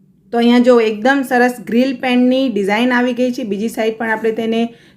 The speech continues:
લગભગ એક મિનિટ માટે શેકાવા દઈશું અને આ આપણી બીજી શીટ તૈયાર થઈ ગઈ છે. આ જ રીતે મેં અહીંયા ચારથી પાંચ શીટ તૈયાર કરી લીધી. અહીંયા જો એકદમ સરસ શીટ્સ જે છે એ તૈયાર થઈ ગઈ છે. એકવાર આ રીતે બધી શીટ તૈયાર થઈ જાય ત્યારબાદ તમે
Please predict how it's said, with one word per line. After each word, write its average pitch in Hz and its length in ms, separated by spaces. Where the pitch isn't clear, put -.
લગભગ 196 440
એક 240 180
મિનિટ 240 240
માટે 220 300
શેકાવા 220 420
દઈશું 233 380
અને 226 120
આ 214 140
આપણી 196 380
બીજી 214 260
શીટ 220 300
તૈયાર 214 280
થઈ 240 160
ગઈ 240 160
છે. 277 140
આ 233 260
જ 247 120
રીતે 254 260
મેં 220 100
અહીંયા 220 400
ચારથી 240 440
પાંચ 240 300
શીટ 262 280
તૈયાર 220 380
કરી 233 180
લીધી. 240 300
અહીંયા 220 320
જો 220 80
એકદમ 214 420
સરસ 226 320
શીટ્સ 240 460
જે 240 160
છે 247 100
એ 226 100
તૈયાર 196 320
થઈ 254 180
ગઈ 247 180
છે. 339 100
એકવાર 294 300
આ 269 180
રીતે 269 300
બધી 240 340
શીટ 269 240
તૈયાર 240 320
થઈ 277 160
જાય 220 220
ત્યારબાદ 220 420
તમે 240 160